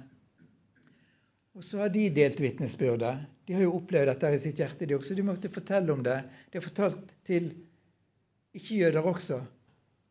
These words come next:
om frelsen de har opplevd. Det at de har fått nå møte Gud, verdens Gud, Israels Gud og verdens Gud, folkeslagenes Gud. Forresten, alle steder der det står hedningefolk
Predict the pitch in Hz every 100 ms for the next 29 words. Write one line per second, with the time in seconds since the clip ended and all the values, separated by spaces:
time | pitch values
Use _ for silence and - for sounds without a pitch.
0 | _ _ - 147 - 160 160 185 165 131
1 | 123 123 117 117 - _ _ - 160 -
2 | - 147 - - - 156 143 110 101 _
3 | _ _ _ _ _ _ _ 147 135 151
4 | 127 127 - - _ _ - 156 127 113
5 | - 123 113 - _ _ _ _ _ _
6 | - 147 139 135 107 - 110 113 135 127
7 | 101 95 107 - 135 143 135 131 110 98
8 | - _ _ _ _ _ _ _ _ -
9 | _ _ _ _ _ _ _ _ _ -
10 | 139 147 - 131 135 - 147 135 143 131
11 | 123 - - 190 139 107 98 - _ _
12 | - 147 151 175 156 113 113 101 - -